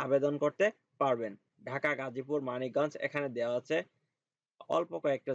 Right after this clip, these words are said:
জেলা বাদে সকল জেলায় প্রার্থীগণ আবেদন করতে পারবেন। এটা আপনারা একটু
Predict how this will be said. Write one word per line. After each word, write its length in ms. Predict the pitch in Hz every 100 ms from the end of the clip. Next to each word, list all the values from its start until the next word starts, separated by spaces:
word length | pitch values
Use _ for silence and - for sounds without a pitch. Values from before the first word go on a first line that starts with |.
| 120
জেলা 200 | 131 135
বাদে 220 | 127 127
সকল 300 | 160 135 143 131
জেলায় 260 | 127 143 147
প্রার্থীগণ 400 | 127 - 139 147
আবেদন 300 | 123 117 120
করতে 240 | 113 101
পারবেন। 260 | 107 104 104 -
এটা 120 | 135
আপনারা 280 | 143 147 151
একটু 180 | 156 -